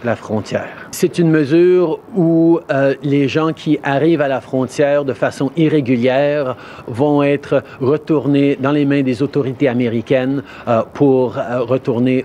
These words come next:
aux États-Unis. C'est une mesure temporaire qu'on va mettre en place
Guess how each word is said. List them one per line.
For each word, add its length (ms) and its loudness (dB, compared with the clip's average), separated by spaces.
aux 100 2
États-Unis. 720 0
C'est 260 -2
une 140 2
mesure 380 2
temporaire 680 0
qu'on 220 0
va 140 2
mettre 260 -2
en 100 0
place 460 -2